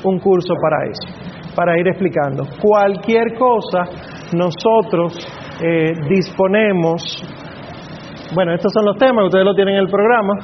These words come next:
pero cualquier cosa nosotros disponemos de muchos medios de, de redes y demás,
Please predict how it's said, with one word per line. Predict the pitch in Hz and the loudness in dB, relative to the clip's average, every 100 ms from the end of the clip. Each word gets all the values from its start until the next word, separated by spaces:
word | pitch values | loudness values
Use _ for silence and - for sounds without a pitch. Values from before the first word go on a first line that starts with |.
| - - - - - | -12 -16 -16 -12 0
pero | 190 190 | 2 4
cualquier | 202 180 220 226 | 2 2 0 2
cosa | 247 240 240 | 0 2 2
nosotros | 226 226 208 233 | 4 2 2 2
disponemos | 233 226 208 214 226 | 2 2 2 4 4
de | 202 | 4
muchos | 196 208 233 247 | 4 4 2 2
medios | 214 226 233 196 180 170 | 4 4 4 4 2 4
de, | 180 165 143 135 - - - - 165 | 2 2 0 -6 -10 -12 -12 -6 -2
de | 180 | 2
redes | 202 240 214 180 165 | 4 4 4 2 0
y | 190 | 2
demás, | 185 190 202 175 | 2 2 2 0